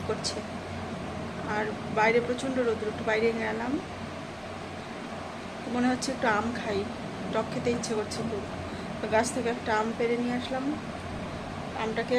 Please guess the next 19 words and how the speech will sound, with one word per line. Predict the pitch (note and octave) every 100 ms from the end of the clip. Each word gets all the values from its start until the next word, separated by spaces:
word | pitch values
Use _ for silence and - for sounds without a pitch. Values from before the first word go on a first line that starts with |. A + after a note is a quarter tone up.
| A#3+
না | A3 A#3
ছুলেই | - B3+ B3 B3
খাবো, | G#3 F#3+ A3
খোসা | - A3+ A#3
শুদ্ধ | A#3+ A3+ A#3
খেলে | B3 B3+ B3+
বেশি | A3+ G#3+
ভালো | G#3 F#3+
লাগে। | F#3+ F#3 G3+ - - - - - - - -
তো | G3
আমটাকে | G#3 G#3 A3
এমনি | G#3+ A3+ A#3 B3 - - - - - -
খোসা | A#3+ A#3+
শুদ্ধই | B3+ - A#3+
কেটে | A#3+ A#3+ A#3+
নিলাম, | B3 C#4+ G#4+ - - - - - - - - - - - - - - - - - - - -
নিয়ে | B3 C4 A3+
এখন | C4 C#4+ C4
বিট | A3+